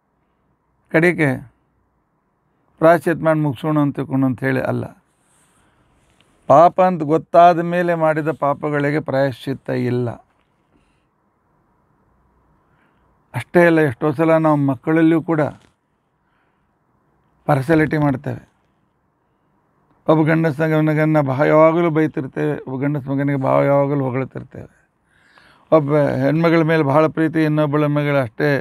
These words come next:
ತಿರಸ್ಕಾರ ಮಾಡ್ತಿರ್ತೀವಿ. ಈ ರೀತಿಯಾಗಿರ್ತಕ್ಕಂಥದ್ದಕ್ಕೋಸ್ಕರ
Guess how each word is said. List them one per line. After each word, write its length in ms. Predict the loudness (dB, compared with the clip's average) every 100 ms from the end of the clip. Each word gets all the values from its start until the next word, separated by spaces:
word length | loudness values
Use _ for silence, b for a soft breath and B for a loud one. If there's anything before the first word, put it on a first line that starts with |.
| -6 _ _ _
ತಿರಸ್ಕಾರ 440 | -4 -4 -2 -2 0
ಮಾಡ್ತಿರ್ತೀವಿ. 580 | -2 -4 -12 -12 -20 _ _ _ _ _ _ _ _ _ _ _ _ _ _ _ _ _ _ _ _ 0
ಈ 80 | 4
ರೀತಿಯಾಗಿರ್ತಕ್ಕಂಥದ್ದಕ್ಕೋಸ್ಕರ 1500 | 4 4 2 4 -2 -4 -4 -2 -2 -2 -6 -8 -12 -8